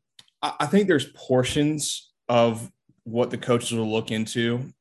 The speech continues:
um, and the raw ability and the playmaking ability kinda on the run, on the scramble, and some of these scrimmage environments is definitely one of those. I do think that having new coaches,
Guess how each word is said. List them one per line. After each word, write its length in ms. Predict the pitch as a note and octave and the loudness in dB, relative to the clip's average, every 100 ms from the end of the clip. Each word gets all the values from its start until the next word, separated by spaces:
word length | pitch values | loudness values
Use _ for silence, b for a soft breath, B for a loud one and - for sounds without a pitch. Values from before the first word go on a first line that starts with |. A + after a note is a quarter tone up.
| A2+ | -8
um, 260 | G#2+ G#2 | -6 -4
and 320 | G#2 G#2 F#2+ | -4 -6 -6
the 140 | G#2+ A2 | -6 -4
raw 300 | G#2+ A2 A2 | 0 2 2
ability 520 | G#2 A2 A2 A2 A2 | 2 0 0 0 -2
and 140 | G#2+ - | -4 -8
the 80 | A2 | -14
playmaking 500 | - B2 A2+ A2+ A2+ | -4 2 2 2 0
ability 500 | G#2+ A2+ A2 A2 G#2+ | -2 -2 -2 -2 -4
kinda 260 | G2 A2 G#2 G#2 | -4 -6 -4 -4
on 180 | A2 | -2
the 80 | A2 | -2
run, 340 | G#2+ A2 A2+ A2+ | -2 -2 -2 -2
on 160 | G#2+ | -4
the 60 | A2 | -4
scramble, 680 | - - A2 G#2+ G#2+ A2 A2 | -6 -4 -2 -2 -2 -2 -2
and 100 | G#2 | -4
some 160 | - A2 | -4 -4
of 60 | |
these 160 | G#2 G2+ | -4 -8
scrimmage 360 | - A2+ G#2+ G#2+ | -4 -4 -4 -6
environments 600 | G2 F#2+ G#2+ G#2+ G#2+ - | -6 -2 -2 -2 -4 -6
is 100 | - | -4
definitely 500 | A2+ A2+ A#2+ G#2 G2+ | -2 -2 -2 -2 -4
one 140 | G2+ | -2
of 80 | A#2 | 0
those. 480 | B2+ B2+ C3 B2+ - _ _ _ _ - | 4 4 4 -2 -8 _ _ _ _ -2
I 120 | A#2+ | -2
do 300 | B2 C#3+ E3+ | 2 2 0
think 460 | - C3 B2 A#2+ | -2 -2 -2 -4
that 300 | A#2 G#2+ - - | -4 -4 -6 -10
having 600 | - A#2 A2+ A2+ A2+ G#2 | -2 0 0 0 -2 -2
new 200 | G#2+ A2+ | -2 -2
coaches, 840 | - G2+ G2+ - G2+ G2 - - | -2 -4 -4 -6 -8 -8 -12 -16